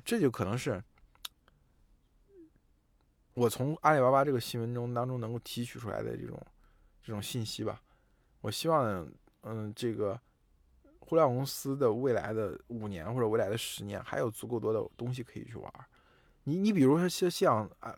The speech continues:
腾讯跟阿里之间的这种竞争，过去几年虽然很热闹，但是我认为已经进入到一种所谓的无序竞争，或者说一种内卷的状态。就大家打得虽然很厉害，但实际上对，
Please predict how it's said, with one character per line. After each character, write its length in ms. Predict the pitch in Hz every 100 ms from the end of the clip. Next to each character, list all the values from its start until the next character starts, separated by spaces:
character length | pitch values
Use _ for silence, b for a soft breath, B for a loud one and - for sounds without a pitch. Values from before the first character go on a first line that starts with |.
| 127
腾 220 | - 131
讯 140 | 160
跟 100 | 139
阿 120 | 135 143
里 100 | 104
之 120 | 104
间 160 | 117
的 60 | 120
这 60 | 117
种 180 | 95
竞 180 | 104 113
争， 220 | 101 107 123 b b b b b _ _ _ _ _ _ _ _
过 160 | - 185
去 140 | 185
几 100 | 127
年 160 | 110 107
虽 160 | -
然 80 | 196
很 240 | 190 117 101
热 80 |
闹， 80 | 120
但 140 | 131 175
是 60 |
我 180 | 165 110
认 100 | 143
为 80 | 160
已 120 | 120
经 160 | 107 123
进 120 | 156
入 80 | 135
到 140 | 123
一 60 | 117
种 120 | 117
所 160 | 104
谓 80 | 90
的 80 | 107
无 160 | 107 113
序 180 | -
竞 180 | 120 107
争， 140 | 104 113
或 100 | 135
者 80 | 110
说 100 | 127
一 60 |
种 160 | 117 110
内 160 | 165
卷 140 | 107 101
的 100 | 80
状 180 | 107 98
态。 160 | 104 -
就 80 | 147
大 180 | -
家 80 | 262 -
打 180 | - -
得 80 |
虽 160 | 147 190
然 80 | 190
很 200 | 135 104
厉 120 | 127
害， 80 | 110
但 80 | 143
实 220 | - 143
际 120 | 190
上 180 | 226 151
对， 220 | - 151